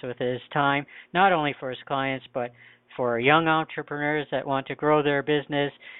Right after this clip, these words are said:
and he also has a soft spot for musicians, young musicians. Peter himself is an accomplished artist,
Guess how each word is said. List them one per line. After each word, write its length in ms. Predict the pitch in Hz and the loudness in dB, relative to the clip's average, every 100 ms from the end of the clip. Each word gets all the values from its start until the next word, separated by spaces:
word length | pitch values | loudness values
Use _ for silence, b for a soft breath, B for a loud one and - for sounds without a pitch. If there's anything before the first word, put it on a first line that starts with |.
| B | B
and 120 | 135 | -4
he 120 | 139 143 | 2 6
also 340 | 139 143 143 | 6 4 -2
has 300 | 131 127 127 123 | -2 -2 -4 -6
a 120 | 117 - | -12 -2
soft 260 | 147 147 - | 0 2 -2
spot 340 | - 131 131 135 - | -6 -2 0 -2 -8
for 240 | 120 110 | -6 -6
musicians, 800 | 110 117 131 135 151 - 95 110 110 | -6 -2 2 2 2 -2 -10 -14 0
young 340 | 131 143 151 | 2 2 0
musicians. 680 | 147 143 127 113 - 92 - - - B B B - | -4 -4 -4 -6 -8 -14 -16 -20 -20 B B B 6
Peter 280 | 196 180 | 8 8
himself 400 | 165 151 - 180 180 | 6 4 4 6 4
is 100 | 156 | -2
an 100 | 139 | -2
accomplished 600 | 135 - 143 139 131 - 127 | -4 0 0 -2 -6 -6 2
artist, 400 | 139 165 180 | 4 6 4